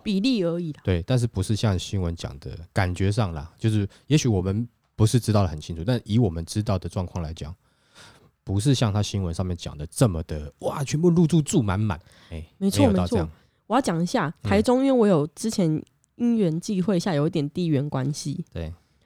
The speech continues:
Speaker 1: 然后呢，我之前就有跟我朋友聊过台中啊，他就说火车站啊、北屯啊那些地方，其实都是在地人不会想去住的地方。
Speaker 2: 嗯。
Speaker 1: 火车站前面是因为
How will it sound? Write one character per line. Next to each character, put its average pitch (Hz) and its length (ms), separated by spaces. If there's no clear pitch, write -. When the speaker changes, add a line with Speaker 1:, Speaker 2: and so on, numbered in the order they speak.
Speaker 1:
然 185 140
后 262 140
呢， 202 240
我 165 100
之 196 140
前 165 220
就 196 140
有 147 100
跟 170 260
我 151 80
朋 170 160
友 147 120
聊 139 200
过 165 180
台 156 220
中 151 180
啊， 151 120
他 160 120
就 240 80
说 226 240
火 175 240
车 240 300
站 226 300
啊、 175 260
北 165 180
屯 156 240
啊 165 60
那 196 100
些 202 120
地 190 160
方， 170 160
其 170 160
实 156 40
都 180 160
是 202 200
在 226 180
地 226 200
人 156 180
不 165 100
会 190 100
想 175 160
去 170 140
住 165 220
的 147 100
地 151 260
方。 - 300
Speaker 2:
嗯。 90 220
Speaker 1:
火 190 200
车 240 160
站 247 140
前 190 140
面 190 100
是 196 100
因 202 140
为 196 260